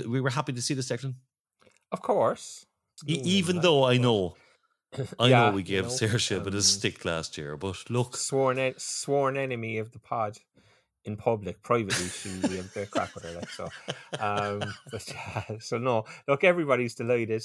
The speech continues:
Speaker 2: that she got it, 'cause I, to be honest, I think there was some, w-, you know, you couldn't be a hundred percent sure that she was gonna make that, that, that, that squad. So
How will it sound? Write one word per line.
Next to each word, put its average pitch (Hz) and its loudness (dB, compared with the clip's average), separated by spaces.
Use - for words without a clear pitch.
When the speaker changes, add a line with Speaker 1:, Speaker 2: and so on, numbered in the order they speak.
Speaker 2:
that 110 -4
she - -14
got 113 0
it, 120 -2
'cause 143 -4
I, 190 0
to - -12
be 208 0
honest, 202 0
I 131 -2
think 123 -4
there 123 -2
was 120 0
some, 110 -6
w-, 127 -10
you 120 -6
know, 117 -4
you 123 -6
couldn't 123 -4
be 123 -2
a 113 -2
hundred 120 -6
percent 110 -8
sure 113 -4
that 107 -6
she - -12
was 110 0
gonna 104 -8
make 98 -10
that, 98 -8
that, 95 -6
that, 95 -6
that - -6
squad. 101 -6
So 101 -10